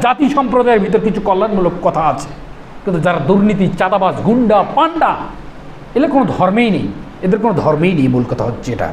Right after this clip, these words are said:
তা আল্লাহ রাব্বুল আলামিন বলছেন যে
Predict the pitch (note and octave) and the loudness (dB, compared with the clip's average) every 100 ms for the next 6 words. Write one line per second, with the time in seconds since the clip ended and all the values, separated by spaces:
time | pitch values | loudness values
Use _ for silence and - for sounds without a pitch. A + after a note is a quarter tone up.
0 | - - - - E3+ E3+ D#3+ C#3 D3+ D3 | -8 -16 -8 -2 0 0 0 2 2 2
1 | C#3+ C3+ C#3 D#3 D3+ C#4+ D4 D4 - - | 2 2 4 2 2 0 0 -2 -4 -10
2 | - - - D3+ B2+ D#3+ | -16 -18 -6 -4 0 4